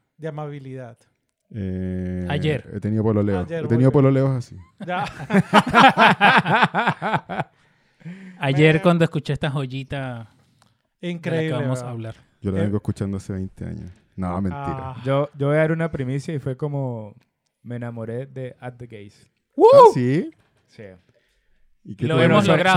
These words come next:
Speaker 4: sobre, sobre
Speaker 3: amigos.
Speaker 4: todo de, de, de este álbum, ¿no?
Speaker 2: ¿Qué te encantó de At The Gates?
Speaker 4: ¿Qué me encantó? Eh, los
Speaker 2: Se me
Speaker 4: riffs.
Speaker 1: Los riffs,
Speaker 4: Los
Speaker 1: ajá.
Speaker 4: riffs.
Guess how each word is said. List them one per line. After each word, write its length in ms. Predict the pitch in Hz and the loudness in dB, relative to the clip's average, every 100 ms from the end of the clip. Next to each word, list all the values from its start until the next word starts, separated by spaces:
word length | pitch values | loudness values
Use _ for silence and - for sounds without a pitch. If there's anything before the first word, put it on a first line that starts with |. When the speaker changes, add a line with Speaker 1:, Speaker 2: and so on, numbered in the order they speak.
| 165 | 4
Speaker 4:
sobre, 160 | 143 | 2
sobre 220 | 143 170 151 | 2 2 2
Speaker 3:
amigos. 80 | 135 | 0
Speaker 4:
todo 220 | 156 180 | 0 2
de, 220 | 185 175 | 2 0
de, 220 | 131 135 | -4 -8
de 120 | 131 139 | -6 -10
este 200 | - 147 | -8 -10
álbum, 260 | 123 113 | -10 -16
¿no? 160 | 120 170 - _ _ | -18 -20 -20 _ _
Speaker 2:
¿Qué 120 | 127 | -8
te 60 | 143 | -6
encantó 400 | 139 113 - 104 | -6 -6 -2 -2
de 60 | |
At 60 | 98 | -2
The 120 | 87 | -8
Gates? 640 | - - - - - - - 143 - _ _ _ _ | -10 -12 -12 -20 -20 -20 -20 -20 -20 _ _ _ _
Speaker 4:
¿Qué 140 | - 156 | -10 -8
me 80 | 170 | -10
encantó? 680 | 165 151 135 143 143 110 - _ _ _ _ _ _ _ | -8 -8 -8 -10 -10 -12 -16 _ _ _ _ _ _ _
Eh, 800 | 113 113 113 113 110 107 107 104 101 _ 117 _ _ _ _ _ _ _ _ _ _ _ _ _ _ _ _ _ _ _ _ _ _ _ _ _ _ _ | -16 -14 -12 -12 -14 -14 -16 -20 -20 _ _ _ _ _ _ _ _ _ _ _ _ _ _ _ _ _ _ _ _ _ _ _ _ _ _ _ _ _
los 140 | 135 | -4
Speaker 2:
Se 60 | 117 | -2
me 60 | |
Speaker 4:
riffs. 380 | 117 175 - _ _ _ _ _ _ _ _ - | -4 -8 -12 _ _ _ _ _ _ _ _ -16
Speaker 1:
Los 280 | 147 135 _ | -16 -16 _
riffs, 320 | 131 127 _ | -20 -20 _
Speaker 4:
Los 200 | 147 117 | -8 -8
Speaker 1:
ajá. 100 | 113 | -8
Speaker 4:
riffs. 280 | 113 160 - | -10 -12 -14